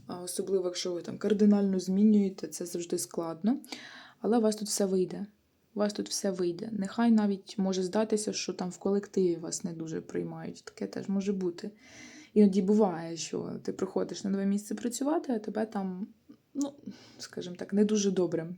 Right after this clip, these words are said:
з тобою поводяться, але це все можна вирішити.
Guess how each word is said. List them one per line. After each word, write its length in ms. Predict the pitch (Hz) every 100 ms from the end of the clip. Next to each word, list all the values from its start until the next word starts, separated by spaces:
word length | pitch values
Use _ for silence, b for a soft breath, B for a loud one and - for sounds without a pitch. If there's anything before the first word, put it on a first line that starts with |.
| - -
з 100 | -
тобою 300 | 175 175 175
поводяться, 600 | 190 202 302 302 302 226
але 180 | 208 214
це 160 | 214
все 440 | 208 - 190 190 208
можна 380 | 190 185 190
вирішити. 580 | 175 185 175 - - 196